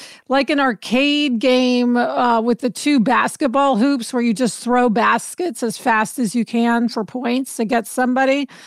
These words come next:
And a bunch of people have been getting these 'cause it's a great way for the kids to get out energy. And I've taken to it. So we're having a lot of Pop-A-Shot tournaments, which is something we've never done before.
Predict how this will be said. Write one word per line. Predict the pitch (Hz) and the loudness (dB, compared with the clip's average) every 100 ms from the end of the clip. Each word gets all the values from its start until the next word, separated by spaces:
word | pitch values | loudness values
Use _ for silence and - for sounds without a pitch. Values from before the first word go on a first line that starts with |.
| - - _ | -20 -20 _
And | - 262 247 240 | -2 0 2 2
a | 233 | 0
bunch | 170 269 294 320 | 0 0 0 0
of | 247 | 0
people | 269 247 269 254 240 233 | 0 2 2 4 2 2
have | 214 | 2
been | 202 220 | 2 2
getting | 196 262 285 254 | 2 2 2 2
these | 226 220 | 0 -2
'cause | - 196 | -2 0
it's | 214 - | 0 -2
a | |
great | 202 233 247 247 | -4 0 2 2
way | 226 226 | 2 2
for | 226 240 | 0 -2
the | 214 | -4
kids | - 247 233 196 | 0 0 0 -2
to | 247 | -4
get | 226 | 0
out | 214 214 | 0 0
energy. | 226 254 262 214 202 196 190 - - - _ _ _ - | 0 0 0 0 -4 -6 -8 -12 -20 -20 _ _ _ 0
And | 240 | 2
I've | 262 277 302 | 4 2 0
taken | - 247 233 214 | 0 -2 -2 -6
to | - 226 | -6 -8
it. | - 226 | -10 -10
So | - | -4
we're | 247 247 | 0 2
having | 254 254 240 | 2 2 2
a | |
lot | 226 233 233 240 | 2 4 2 2
of | 220 | -2
Pop-A-Shot | - 240 233 240 - 226 226 - | -2 0 0 -2 -4 -4 -4 -8
tournaments, | - 254 226 220 226 240 - - | -6 -4 -4 -6 -10 -16 -16 -12
which | 262 - 508 | -10 -8 -6
is | 285 | -4
something | - 311 285 269 | 0 0 2 2
we've | 254 240 190 | 2 0 2
never | 214 220 240 226 220 | 2 2 2 0 0
done | 214 214 | 0 0
before. | 208 202 - 220 214 220 | -2 -6 -6 -6 -4 -6